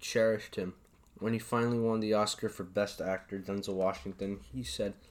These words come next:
"Forty years I've been chasing Sidney. They finally give it to me. What'd they do? They give it to him the same night."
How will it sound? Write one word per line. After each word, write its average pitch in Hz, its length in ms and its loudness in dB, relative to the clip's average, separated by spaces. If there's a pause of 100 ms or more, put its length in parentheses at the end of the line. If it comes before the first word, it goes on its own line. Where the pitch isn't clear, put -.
"Forty 117 340 2
years 117 300 4
I've 107 80 -2
been 104 100 -2
chasing 113 400 -2
Sidney. 120 380 -2
They 104 120 -2
finally 117 340 0
give 113 160 2
it 117 80 -6
to - 100 -6
me. 123 100 0
What'd 120 160 0
they 107 100 -2
do? 104 120 0
They 98 80 -2
give 117 180 2
it - 40 -8
to 117 60 4
him 117 120 2
the 104 100 2
same 123 240 0
night." 107 240 2